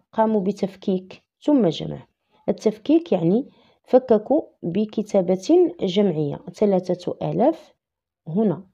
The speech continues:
أربعمائة هنا ستون، أنا عندي سبعة، سبعمائة، ثلاثون، جمع الآلاف ألف ومائة، هذا ما كتب هنا،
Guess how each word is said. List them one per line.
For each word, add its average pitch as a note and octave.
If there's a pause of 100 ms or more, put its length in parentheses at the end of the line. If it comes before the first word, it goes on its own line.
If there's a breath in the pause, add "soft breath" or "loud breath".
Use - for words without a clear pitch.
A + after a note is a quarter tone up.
(120)
أربعمائة D#3 (520)
هنا B3+
ستون، F3 (800)
أنا F3+
عندي D#3+ (340)
سبعة، D#3+ (120)
سبعمائة، D#3 (720)
ثلاثون، G#3 (760)
جمع F3+
الآلاف D#3+ (180)
ألف F3+
ومائة، D#3 (1600)
هذا D#3
ما D3+
كتب D#3+
هنا، D3